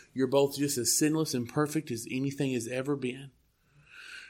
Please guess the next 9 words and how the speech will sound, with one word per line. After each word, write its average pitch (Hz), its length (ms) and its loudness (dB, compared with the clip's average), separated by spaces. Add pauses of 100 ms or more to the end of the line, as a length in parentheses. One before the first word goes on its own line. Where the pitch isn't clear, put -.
(120)
Because 139 240 0
God 160 460 8
takes 185 280 6
away 165 400 6
your 170 240 2
sins 202 920 2 (360)
from 143 220 2
your 165 160 8
account. 160 540 -2